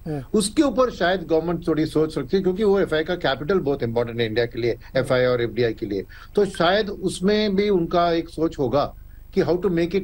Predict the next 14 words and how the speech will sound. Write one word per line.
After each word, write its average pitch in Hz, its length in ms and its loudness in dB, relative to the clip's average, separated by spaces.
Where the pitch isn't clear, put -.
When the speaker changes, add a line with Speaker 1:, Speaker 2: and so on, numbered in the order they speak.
Speaker 2:
more 156 200 0
welcoming 160 580 0
to 165 100 -4
the 151 120 0
capital 131 440 -2
coming 165 240 2
into 131 120 -2
the 151 120 2
country। 110 380 -6
Speaker 1:
हम्म, 147 200 -10
ओके। 147 220 0
शुभमन 247 280 6
सर, 254 240 4
आ, 180 260 4